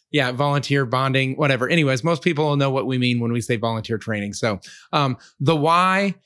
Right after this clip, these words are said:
is more important than the what. So focus on the why more than the what. And that means that the actual execution of ministry is important, but it's not import-, as important as the vision of ministry.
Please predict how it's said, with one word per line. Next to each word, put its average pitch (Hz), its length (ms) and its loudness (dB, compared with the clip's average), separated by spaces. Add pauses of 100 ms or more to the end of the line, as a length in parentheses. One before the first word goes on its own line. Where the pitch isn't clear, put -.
(300)
is 139 160 0
more 147 180 2
important 143 380 -2
than 123 100 -2
the 117 80 0
what. 107 220 -2
So 139 140 0
focus 170 380 -2
on 160 140 0
the 147 80 2
why 131 300 0
more 127 240 0
than 120 160 -2
the 113 100 -2
what. 101 400 -8 (380)
And 143 120 2
that 175 160 2
means 180 280 0
that 165 160 0
the 151 140 0
actual 160 360 0
execution 185 720 -2
of 151 120 0
ministry 131 680 0 (680)
is 170 300 4
important, 139 800 -2 (120)
but 143 140 2
it's 127 180 -4
not 151 260 2
import-, 147 540 -2
as 131 220 0
important 131 500 -2
as 123 380 -4 (280)
the 135 120 -2
vision 120 440 -2
of 110 200 -10
ministry. 95 560 -6